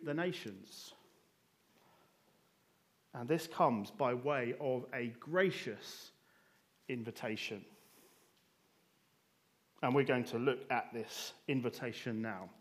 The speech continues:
Uh, I've got two headings for us this evening, and the first is this. We have God's gracious invitation to come and feast. God's gracious invitation to come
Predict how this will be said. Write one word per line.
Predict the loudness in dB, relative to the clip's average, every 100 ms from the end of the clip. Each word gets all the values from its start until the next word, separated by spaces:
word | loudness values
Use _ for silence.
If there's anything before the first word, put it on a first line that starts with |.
| -20 -20 -20 -20 -2 4
Uh, | 8
I've | 8
got | 8 8
two | 12 12
headings | 12 8 6 2 2
for | 2 2
us | 2
this | -4 -2
evening, | 0 2 0 -4 -14 -20 -20 -20 _ _
and | 4 6
the | 6
first | 8 8 6 0
is | -2 0
this. | -4 -4 -8 -10 -12 -16 _ _ _ -20 -20 _
We | 4
have | 10 12 10 6 8
God's | 12 12 8 0 -8 -12 -20 -18 -4
gracious | 6 8 8 6 2 2 0
invitation | 0 2 0 0 -2 -2 -4 -4 -4 -8 -20 -20 -20 -14 -10
to |
come | -10 -8 0 2 2 0 -4 -8 -20 -20 -20 _ -6
and | -4 -4 -8 -10 -16 -20 _ _ _
feast. | -14 -10 -10 -12 -18 -18 -20 _ -20 -20 -20 _
God's | -4 -4
gracious | 2 4 6 2 -2
invitation | -2 -2 -2 -4 -4 -4 -4 -8
to | -10 -12
come | -6 -2 0 0